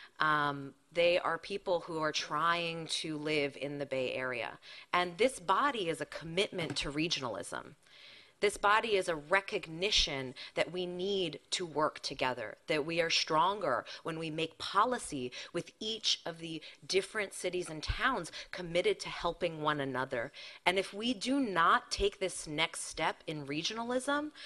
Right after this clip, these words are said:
the Bay Area is going to continue to crumble.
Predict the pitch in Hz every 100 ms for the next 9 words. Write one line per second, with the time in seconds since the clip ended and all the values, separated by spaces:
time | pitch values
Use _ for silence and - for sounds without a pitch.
0 | - - 196 202 196 247 196 262 240 185
1 | - - 175 - 175 165 - 165 - 180
2 | 180 180 - 143 - - 143 151 123 -